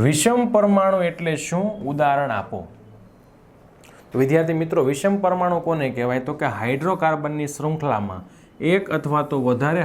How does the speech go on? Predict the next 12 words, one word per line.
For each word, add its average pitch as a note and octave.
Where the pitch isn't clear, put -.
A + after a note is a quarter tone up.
હાઇડ્રોજનનું C#3
વિસ્થાપન F3+
કરતા B2+
તત્વને F3
વિષમ E3+
પરમાણુ, A2+
જે D#3+
હાઇડ્રોજનને F3+
કાઢીને D#3+
ત્યાં D#3
પોતે D3+
જોડાઈ B2+